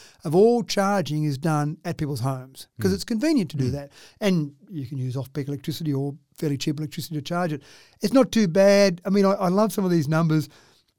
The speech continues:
Speaker 1: Zero to a hundred, it's eight point two seconds. Now, my first reaction to that was, "Oh, that's not really that good," 'cause I think of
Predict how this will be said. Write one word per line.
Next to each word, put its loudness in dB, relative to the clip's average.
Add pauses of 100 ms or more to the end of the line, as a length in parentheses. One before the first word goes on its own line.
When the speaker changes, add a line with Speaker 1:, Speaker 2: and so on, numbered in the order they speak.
(100)
Speaker 1:
Zero 8
to 4
a 0
hundred, 2 (500)
it's -6
eight 0
point -2
two 0
seconds. -4 (280)
Now, 0 (360)
my 6
first 6 (240)
reaction -2
to 0
that -2
was, -4
"Oh, -4
that's -4
not -12
really -14
that -14
good," 0
'cause 0
I 2
think 0
of 2